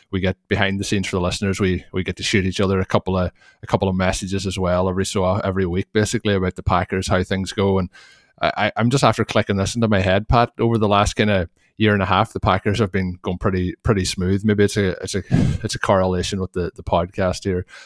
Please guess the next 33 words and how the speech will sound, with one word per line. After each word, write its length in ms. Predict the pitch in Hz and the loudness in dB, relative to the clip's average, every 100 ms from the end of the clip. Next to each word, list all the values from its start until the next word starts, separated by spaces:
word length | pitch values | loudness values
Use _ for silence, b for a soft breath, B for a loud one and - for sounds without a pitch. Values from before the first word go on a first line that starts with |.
| B | B
um, 200 | 92 90 | -4 -2
that 120 | 90 95 | -2 -2
they've 160 | 90 | -4
been 100 | 95 | -4
going 180 | 92 92 | -2 -2
on 120 | 90 | -2
a 60 | 90 | -2
good 180 | 92 90 | -2 0
run. 300 | 87 90 92 | -2 -2 -2
So, 200 | 92 - B B B - | -6 -8 B B B -4
uh, 280 | 90 87 - _ _ | -2 -2 -6 _ _
but 120 | - 107 | 0 2
it's, 280 | 90 107 | 2 0
it's 220 | - 107 110 | -2 -2 2
a 60 | |
lot 180 | 104 104 | 2 2
of 80 | - | 2
fun. 220 | 98 101 | 2 2
I 80 | 104 | 2
think 240 | 139 - B B B - | 0 -2 B B B -2
something 240 | 156 143 | 0 2
that's 260 | 135 - 131 | 0 0 0
interesting 500 | 117 117 107 - 107 | 2 4 2 2 0
as 100 | 104 | 2
well 220 | 98 107 | 4 4
that 80 | 117 | 2
made 160 | 117 | 0
this 180 | 110 - | 0 0
work 220 | 110 101 | -2 -2
so 160 | - 113 | -2 -2
good, 240 | 98 101 | -2 -4
Pat, 260 | - 104 101 | -2 -2 -2
is, 340 | 98 92 - | -4 -4 -8